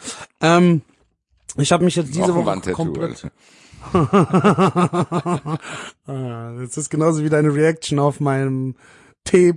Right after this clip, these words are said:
Speaker 1: auf meiner Tee-Story, aber okay. Okay. Äh, jedenfalls, ähm, hab ich mich dafür entschieden, dass, äh,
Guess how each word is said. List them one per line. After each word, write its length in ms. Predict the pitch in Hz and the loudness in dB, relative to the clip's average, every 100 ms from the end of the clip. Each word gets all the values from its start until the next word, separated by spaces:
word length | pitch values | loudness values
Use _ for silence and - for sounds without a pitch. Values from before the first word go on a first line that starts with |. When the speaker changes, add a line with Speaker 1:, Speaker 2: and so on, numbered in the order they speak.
| - _ _ _ | -4 _ _ _
Speaker 1:
auf 180 | - 135 | -10 -6
meiner 240 | 143 147 143 | -2 -4 0
Tee-Story, 680 | 202 196 - 135 123 120 | 0 0 -2 -8 -8 -12
aber 220 | 120 131 147 | -12 -10 -8
okay. 380 | 143 190 117 - _ _ _ _ - - - | -2 -2 -2 -8 _ _ _ _ -20 -20 -12
Okay. 440 | 143 - 180 113 - - - - - - | -10 -2 -4 -4 -16 -20 -20 -20 -8 0
Äh, 180 | 175 | 2
jedenfalls, 640 | 180 233 285 - 220 - - | 2 2 2 4 0 0 -4
ähm, 340 | 196 190 175 - | -2 -2 -4 -4
hab 120 | 185 | -4
ich 100 | 190 | -2
mich 120 | 190 | -4
dafür 280 | 185 170 190 | -2 -2 0
entschieden, 380 | 185 - 226 214 | 0 0 0 0
dass, 220 | 185 - | 0 -4
äh, 400 | - 170 165 160 | -8 -6 -4 -6